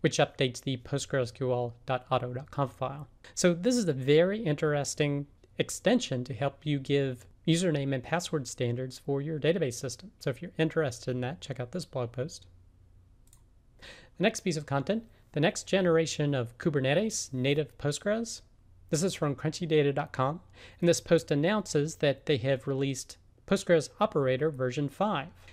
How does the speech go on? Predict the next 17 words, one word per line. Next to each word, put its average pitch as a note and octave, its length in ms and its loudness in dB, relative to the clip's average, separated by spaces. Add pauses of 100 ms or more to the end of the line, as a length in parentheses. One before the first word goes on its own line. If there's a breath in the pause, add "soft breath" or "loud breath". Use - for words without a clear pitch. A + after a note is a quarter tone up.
(120 loud breath)
And E3+ 80 4
they E3 80 8
said D#3 220 4
this D3 180 0
new D#3 140 2
version D#3 520 4
really F3 280 4
embraces D3 580 2
a C#3+ 220 0
declarative F#3 760 0
approach A#2+ 640 -4
as B2+ 120 -4
opposed C3 380 -6
to C3+ 140 -4
an C3 160 -4
imperative C3 480 -2
approach. - 420 -10